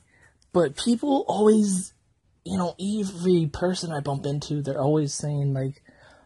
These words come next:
"Oh, I'm just looking for what's your best interest." How do you know what my best interest is?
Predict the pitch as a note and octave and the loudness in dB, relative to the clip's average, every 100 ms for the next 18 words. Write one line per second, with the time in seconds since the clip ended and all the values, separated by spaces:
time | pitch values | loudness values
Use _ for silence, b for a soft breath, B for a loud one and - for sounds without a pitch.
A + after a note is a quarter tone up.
0 | b - D#3 C#3+ D3+ D3+ - D3+ D3+ C3+ | b 2 4 4 4 0 0 0 0 0
1 | C3+ A#2+ A#2+ - C3+ C3 D3+ - C3 A2+ | 0 0 -2 0 0 0 -2 0 -2 -2
2 | A#2 G#2+ - - _ - A3 D#4+ D4+ C#4+ | -2 -4 -8 -12 _ -2 0 2 2 0
3 | C#4 G#3+ F#3+ F3+ - D3+ D3+ D3+ - G2+ | 0 0 0 0 -6 -6 -2 -2 -2 -6
4 | A2 | -8